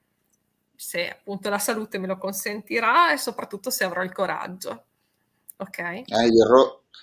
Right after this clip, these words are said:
Speaker 2: hai rotto i maroni, io concludo così.
Speaker 1: Ah, ma, eh, non mi hai detto, no, hai rotto il cazzo come prima, cioè.
Speaker 2: <laughs>
Speaker 1: Quindi sarà contenuti sessualmente espliciti.
Speaker 2: No, perché quello lì era già rotto da prima.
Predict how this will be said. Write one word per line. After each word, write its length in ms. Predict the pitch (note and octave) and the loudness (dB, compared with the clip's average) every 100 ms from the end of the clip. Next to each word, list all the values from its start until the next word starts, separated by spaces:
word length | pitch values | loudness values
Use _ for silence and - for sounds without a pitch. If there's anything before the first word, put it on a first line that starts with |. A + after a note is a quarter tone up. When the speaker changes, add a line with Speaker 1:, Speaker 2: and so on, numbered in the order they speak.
| _ | _
Speaker 2:
hai 240 | - G#2 | 2 6
rotto 320 | A2 C#3 C#3 | 8 8 6
i 60 | C#3 | 6
maroni, 680 | B2+ B2+ C#3 C#3+ B2 A2 A2 | 10 10 12 10 8 4 6
io 160 | B2+ | 6
concludo 580 | - A#2+ A#2 C3 B2+ A#2+ | 6 2 4 6 8 6
così. 640 | - A#2+ A#2 C3+ A#2+ G2+ - - - - - - - | 6 6 6 4 4 2 -4 -20 -20 -14 -12 -12 -10
Speaker 1:
Ah, 180 | - D#4+ | 6 8
ma, 340 | C#4 B3 C4+ A#3 | 8 8 10 8
eh, 60 | |
non 160 | A3+ A#3+ | 4 -2
mi 100 | A#3+ | 0
hai 40 | |
detto, 240 | C4 E4+ C4 | 0 -2 -4
no, 100 | A3 | -4
hai 220 | F#3+ G#3+ | -2 -2
rotto 240 | A3+ C#4+ | -4 -8
il 80 | F#3 | -10
cazzo 540 | F#3 A3+ G3+ G3+ - | -2 -2 -2 -4 -12
come 180 | G3 G#3+ | -8 -8
prima, 680 | C#4+ C#4+ C4+ G#3 G#3 A3+ B3+ | -2 -2 -2 -4 -4 -4 -6
cioè. 300 | - - F#3+ | -8 -8 -6
Speaker 2:
<laughs> 720 | - - - - _ _ _ | -4 -4 -4 -12 _ _ _
Speaker 1:
Quindi 380 | - C4 C4 A#3 | -8 -4 -4 -4
sarà 680 | A#3 A3+ A3+ A3 G3+ A3+ A#3+ | -2 2 2 2 0 -4 -6
contenuti 580 | A#3 C4 B3+ B3+ E4+ D#4+ | -8 -4 -2 -2 -6 -8
sessualmente 760 | E4+ C4 B3+ B3 A#3+ E4+ D#4+ | -6 -6 -6 -6 -4 -6 -4
espliciti. 440 | C4+ - - D#4 D4 | -6 -6 -8 -4 6
Speaker 2:
No, 380 | C3 D3 D3 - | 10 12 12 10
perché 320 | B2+ A#2+ C3+ | 6 6 2
quello 300 | B2+ C#3+ C3+ | 4 6 8
lì 200 | C#3 E3+ | 8 8
era 200 | D3+ B2 | 8 8
già 180 | A#2+ B2+ | 10 8
rotto 380 | C#3 D3 - C3 | 10 6 4 4
da 160 | B2+ | 4
prima. 680 | D3 D3+ C3 G#2+ G#2 F#2+ - | 4 2 2 2 2 0 -2